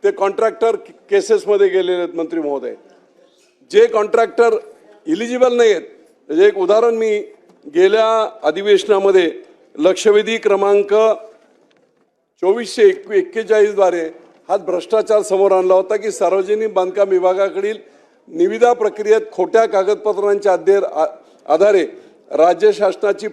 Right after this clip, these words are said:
फसवणूक करून पाचशे कोटीहून अधिक रकमेच्या ठेक्यांमध्ये झालेल्या घोटाळ्याबाबत एकशे तीस कोटीची प्री क्वालिफिकेशन आहे आणि त्याला सातशे कोटीची कामं दिलेली आहेत. अगदी दुर्लक्ष करून सर्व या बाबतीत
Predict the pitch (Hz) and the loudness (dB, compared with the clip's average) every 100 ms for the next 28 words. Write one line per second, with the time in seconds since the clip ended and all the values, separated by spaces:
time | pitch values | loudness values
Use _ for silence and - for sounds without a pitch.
0 | - 175 214 220 214 196 196 208 202 - | -6 -2 0 0 -2 -2 -2 -2 -4 -2
1 | 175 170 233 208 208 220 202 175 208 202 | -2 -4 -8 -8 -4 -2 -2 -4 -6 -6
2 | 185 160 185 202 - 165 180 185 185 190 | -8 -6 -6 -6 -6 -8 -8 -6 -4 -2
3 | 170 170 175 147 139 147 135 113 - _ | -2 -4 -6 -8 -8 -8 -8 -10 -18 _
4 | _ _ _ _ _ 170 175 247 240 233 | _ _ _ _ _ -6 -4 -4 -8 -8
5 | 247 - 240 240 196 226 - 214 202 190 | -12 -6 -4 -4 -10 -14 -8 -6 -2 -2
6 | 175 175 175 156 160 - - _ _ _ | -2 -6 -4 -4 -6 -12 -20 _ _ _
7 | 156 175 185 196 175 170 - 220 202 196 | -4 0 0 0 -2 -6 -6 -10 -8 -10
8 | 185 190 175 180 165 165 151 143 143 - | -10 -4 -2 0 -2 -2 -2 -4 -8 -14
9 | _ _ _ _ _ 147 170 185 233 190 | _ _ _ _ _ 0 0 -4 -10 -2
10 | 190 190 220 214 247 214 202 202 196 139 | -2 2 0 0 -4 -4 0 2 0 -2
11 | - 190 196 180 175 165 - | -4 0 0 2 0 -2 -10